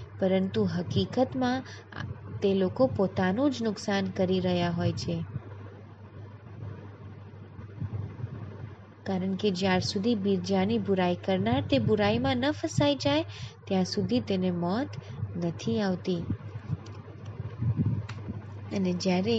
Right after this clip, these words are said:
આપણે બીજા માટે ખરાબ બોલીએ છીએ, તો પછી આપણને એ વાત સાંભળવા માટે તૈયાર રહેવું જોઈએ કે ઇમામ હદીસમાં એ જ કહી રહ્યા છે કે જે કોઈ બીજાને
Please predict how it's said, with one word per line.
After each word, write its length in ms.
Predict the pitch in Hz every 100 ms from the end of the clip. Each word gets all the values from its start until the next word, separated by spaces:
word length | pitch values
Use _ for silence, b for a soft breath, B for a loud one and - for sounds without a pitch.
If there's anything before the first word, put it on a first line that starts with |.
| 214 B B -
આપણે 320 | 190 - 202
બીજા 320 | 190 196 220
માટે 260 | 220 220 262
ખરાબ 360 | 262 233 240 294
બોલીએ 340 | 294 302 269 247
છીએ, 240 | - 202 180 B -
તો 120 | -
પછી 440 | 185 180 - 262 240 214 B - -
આપણને 460 | 185 - 202 240 269
એ 120 | 202 175
વાત 260 | 185 - -
સાંભળવા 560 | - 180 180 185 185
માટે 320 | 175 175 - 247
તૈયાર 520 | - 185 175 180 226 320 - B - 170
રહેવું 380 | 175 175 262
જોઈએ 400 | 294 269 240 202 180 B B B - - - -
કે 140 | -
ઇમામ 380 | - 175 180 175 185 - 180
હદીસમાં 640 | 175 170 196 - 254 269
એ 140 | 285
જ 140 | 311 -
કહી 200 | 311 285
રહ્યા 340 | 269 262 247
છે 200 | 233 240 233 B B B -
કે 180 | 196 180
જે 160 | 165 190
કોઈ 320 | 180 254 254 202 B - 190
બીજાને 500 | 190 175 190 185